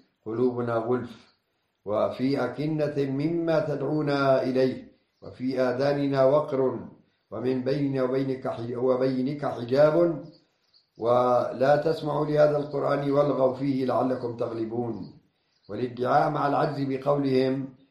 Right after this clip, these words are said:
"لو نشاء لقلنا مثل هذا"، وقد قال لهم الله: "ولن تفعلوا"،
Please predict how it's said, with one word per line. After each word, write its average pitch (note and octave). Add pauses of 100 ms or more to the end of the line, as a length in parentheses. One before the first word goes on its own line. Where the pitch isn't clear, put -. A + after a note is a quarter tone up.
(140)
"لو C3
نشاء C3
لقلنا B2+
مثل A#2+
هذا"، A2 (320)
وقد A#2
قال C3
لهم C3
الله: C#3 (360)
"ولن D#3
تفعلوا"، A#2+